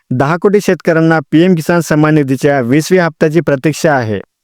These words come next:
पीएम किसानच्या वीसव्या हप्त्याचे दोन हजार रुपये मिळवायचे असल्यास शेतकऱ्यांना देखील काही गोष्टींची पूर्तता करणं आवश्यक आहे. पीएम किसान योजनेच्या शेतकऱ्यांनी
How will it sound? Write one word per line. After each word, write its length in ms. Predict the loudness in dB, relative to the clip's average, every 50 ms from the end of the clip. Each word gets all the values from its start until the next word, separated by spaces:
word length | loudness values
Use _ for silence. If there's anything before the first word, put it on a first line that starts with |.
| _
पीएम 240 | 0 2 2 2 2
किसानच्या 600 | 0 0 0 0 0 -2 0 0 0 0 2 0
वीसव्या 460 | 0 0 2 0 2 2 0 0 0
हप्त्याचे 480 | 0 -2 -2 -2 -2 0 2 2 0 0 0 -4 _ _ _ _ -2
दोन 220 | 0 2 2 2
हजार 200 | 2 2 2 2
रुपये 240 | 2 2 2 2 2
मिळवायचे 520 | 4 4 4 4 4 4 2 2 2 2
असल्यास 420 | 2 2 0 0 0 0 0 0 -2 -6 -12 _ _ _ _ _ -4 -2
शेतकऱ्यांना 480 | -2 -2 0 0 0 2 2 2 2
देखील 340 | 2 2 2 4 4 2 2
काही 220 | 2 0 0 2
गोष्टींची 500 | 2 2 2 2 2 0 0 2 2 0 0 2
पूर्तता 380 | 0 0 2 2 2 2 0 0 0
करणं 300 | 0 0 0 0 0 -2 -4 -4 -2
आवश्यक 400 | 0 0 0 0 0 0 0 0
आहे. 280 | 0 -2 -2 -4 -6 -8 -10 _ _ _ _ _ _ _ _
पीएम 220 | 0 2 2 2 2
किसान 300 | 2 0 0 2 2 2
योजनेच्या 500 | 4 4 4 2 2 2 2 2 0 0 0
शेतकऱ्यांनी 680 | 0 0 -2 -2 -2 0 0 2 2 2 2 2 2